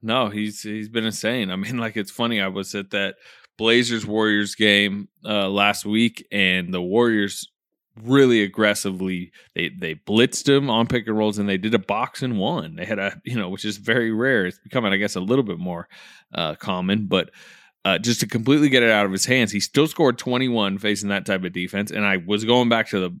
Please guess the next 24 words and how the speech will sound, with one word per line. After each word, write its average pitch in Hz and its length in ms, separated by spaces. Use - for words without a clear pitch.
box 123 240
score 95 200
'cause, 113 200
you 131 100
know, 92 100
I'm 92 120
writing 98 260
about 95 320
the, 101 120
the 92 140
scheme 104 520
and 95 120
getting 104 300
the 101 80
ball 101 480
out 107 160
of 101 80
Lillard's 101 380
hands, 107 260
which, 160 220
which 143 240
did 170 200
frustrate 123 480
him. 107 140